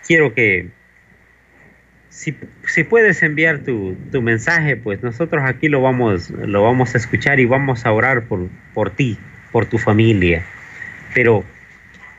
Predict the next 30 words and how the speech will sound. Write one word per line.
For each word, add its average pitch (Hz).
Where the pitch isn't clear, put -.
eh, 107
sé -
de 180
que 120
a 135
veces 170
no 165
se -
puede, 95
por 127
diferentes 180
circunstancias 147
no 139
se 139
puede 143
enviar 127
un 120
mensaje, 131
porque 120
no 120
hay 143
señal 131
o 120
porque 104
el 117
saldo, 135
pues, 113
se 185
ha 156
agotado. 113